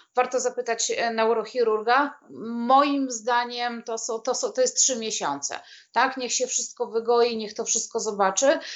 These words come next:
Ja miałam dzisiaj rozmowę taką, bo dzisiaj w ogóle, ja dzisiaj pracowałam u siebie w firmie normalnie, ponieważ majówkę spędzałam na własnym ogrodzie, mm, i,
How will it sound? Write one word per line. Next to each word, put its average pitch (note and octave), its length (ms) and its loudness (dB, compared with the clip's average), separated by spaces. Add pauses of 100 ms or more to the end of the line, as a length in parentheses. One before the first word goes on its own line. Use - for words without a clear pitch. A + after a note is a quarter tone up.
(200)
Ja C#4 200 4
miałam F#4 320 6
dzisiaj A3 300 0
rozmowę G3 560 -6
taką, A3 480 -2
bo A3+ 120 6
dzisiaj A#3+ 240 0
w A3+ 60 -2
ogóle, B3 240 6
ja D4 120 4
dzisiaj - 200 -2
pracowałam G3 680 0
u A#3+ 60 -6
siebie G#3 320 -4
w - 100 -14
firmie A3 300 0
normalnie, B3 420 2
ponieważ A3 400 -4
majówkę A3 380 0
spędzałam G3 580 0
na F#3+ 100 0
własnym G3 420 0
ogrodzie, A3 560 4 (440)
mm, A3 260 0 (340)
i, G#3+ 440 2